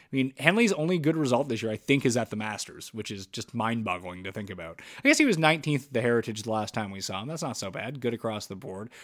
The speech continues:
Fourth the Masters and, like, nineteenth at the Players. It was bad before that. Although he did have the win, uh, in Mayakoba, where they no longer play that tournament anymore.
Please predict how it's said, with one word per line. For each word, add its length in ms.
Fourth 360
the 100
Masters 480
and, 100
like, 200
nineteenth 460
at 80
the 80
Players. 420
It 60
was 100
bad 500
before 320
that. 160
Although 180
he 60
did 160
have 160
the 80
win, 280
uh, 220
in 100
Mayakoba, 680
where 140
they 340
no 160
longer 300
play 460
that 260
tournament 480
anymore. 560